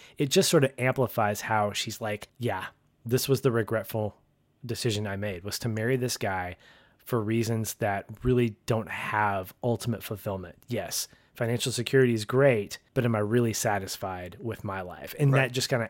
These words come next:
Speaker 1: echoes back into her conversation with Nancy. So he does have value beyond comic relief. I think he's got that for sure. But I think you, I think
Speaker 2: Mm-hmm.
Speaker 1: you're absolutely right that the way that they've sort of put his character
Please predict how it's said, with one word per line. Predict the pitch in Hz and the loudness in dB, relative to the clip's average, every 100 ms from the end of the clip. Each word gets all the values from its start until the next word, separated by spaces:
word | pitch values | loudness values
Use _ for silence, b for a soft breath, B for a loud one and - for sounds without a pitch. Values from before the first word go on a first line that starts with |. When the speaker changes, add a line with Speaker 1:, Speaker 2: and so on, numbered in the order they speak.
| 135 | -2
Speaker 1:
echoes | 127 113 - | -2 -2 0
back | 110 104 | 0 0
into | 107 104 | -4 -6
her | 104 | -6
conversation | 101 107 95 - 104 - | -4 -4 -4 -6 -4 -4
with | 92 - | -6 -4
Nancy. | 120 123 - | 0 0 -2
So | 98 117 101 - B B | -6 -4 -4 -6 B B
he | - 160 | 0 2
does | 127 147 156 | 6 6 6
have | 139 117 | 2 4
value | 117 120 143 147 | 2 4 2 2
beyond | 117 107 123 135 117 113 | 0 0 2 4 4 2
comic | - 101 101 | -2 -4 -4
relief. | 101 92 98 104 | -6 -6 -6 -8
I | |
think | 98 95 | -8 -10
he's | 98 92 | -8 -10
got | - 104 - | -4 -4 -2
that | 104 98 | -4 -4
for | 110 | -2
sure. | - 107 98 95 b _ | -2 0 -4 -8 b _
But | 131 | 2
I | 117 | 4
think | 151 127 | 2 2
you, | 127 - | -2 0
I | 117 | 2
think | 127 | 4
Speaker 2:
Mm-hmm. | 123 | 4
Speaker 1:
you're | 113 | 2
absolutely | 123 127 104 | 2 -2 -2
right | 117 131 101 | 2 2 0
that | 104 98 _ - | -6 -8 _ -2
the | 123 | 0
way | 113 123 143 | 2 4 4
that | 139 120 - | 4 0 -2
they've | 107 - | -4 0
sort | 131 104 | 0 0
of | 101 - _ _ _ _ _ _ | -2 -12 _ _ _ _ _ _
put | - 139 | 0 2
his | 131 | 2
character | - 139 120 - 117 107 | 0 2 2 0 -2 -2